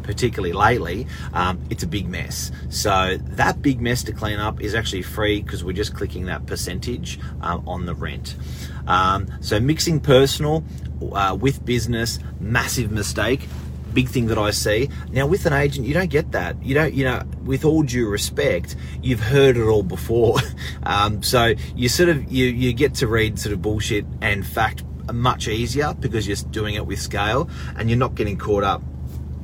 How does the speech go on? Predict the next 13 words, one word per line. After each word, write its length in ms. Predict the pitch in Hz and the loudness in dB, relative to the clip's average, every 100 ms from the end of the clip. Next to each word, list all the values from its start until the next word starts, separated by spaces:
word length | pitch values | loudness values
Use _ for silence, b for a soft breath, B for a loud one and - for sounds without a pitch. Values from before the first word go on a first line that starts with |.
| - 107 | -6 -2
with 240 | 110 - | -2 -4
your, 100 | - - | -6 -4
with 220 | 110 - | -4 -4
your 120 | - | -6
tenant 460 | - 110 98 90 - - | -2 -4 -2 -6 -6 -6
and, 200 | 101 95 | -6 -4
and 260 | 98 95 | -6 -6
person, 460 | - 107 107 - 101 | 0 2 2 0 -4
mixing 340 | 104 - 98 | -4 -4 -4
personal 460 | - 101 101 92 92 | -2 -2 -2 -4 -4
with 220 | 87 78 | -4 -4
business. 640 | 98 95 - - - - - - - - - - - | -6 -6 -6 -6 -6 -6 -8 -8 -8 -8 -8 -8 0
Um, 360 | 208 202 - | 6 6 4